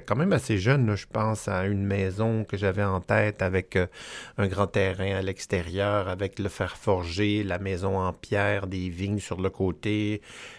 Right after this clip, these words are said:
la, le plan d'eau entre les deux, une piscine, des, en fait, peu importe, là, les choses ont changé depuis, euh, depuis, euh, depuis ce temps-là, mais je me souviens très, très bien des images que j'avais.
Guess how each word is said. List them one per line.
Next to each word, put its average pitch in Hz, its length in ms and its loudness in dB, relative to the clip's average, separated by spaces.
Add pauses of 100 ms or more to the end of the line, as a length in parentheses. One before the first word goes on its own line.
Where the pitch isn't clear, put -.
(120)
la, 92 360 0
le 92 140 0
plan 95 360 2
d'eau 110 400 4
entre 95 240 -2
les 90 140 4
deux, 107 340 4
une 95 160 0
piscine, 107 560 2
des, 98 380 -2
en 85 280 -2
fait, - 440 -4 (160)
peu 82 120 6
importe, 117 420 6
là, 107 80 6
les 95 160 2
choses 117 260 2
ont 98 120 2
changé 98 460 2
depuis, 92 480 0
euh, 82 160 2
depuis, 80 460 -2
euh, 73 80 -2
depuis 82 260 -4
ce - 80 -6
temps-là, 90 380 2
mais 104 180 2
je 98 100 -4
me 92 100 0
souviens 104 260 -2
très, - 180 -4
très 101 240 0
bien 113 300 0 (480)
des 101 300 2
images 117 440 2
que - 100 -8
j'avais. 98 540 0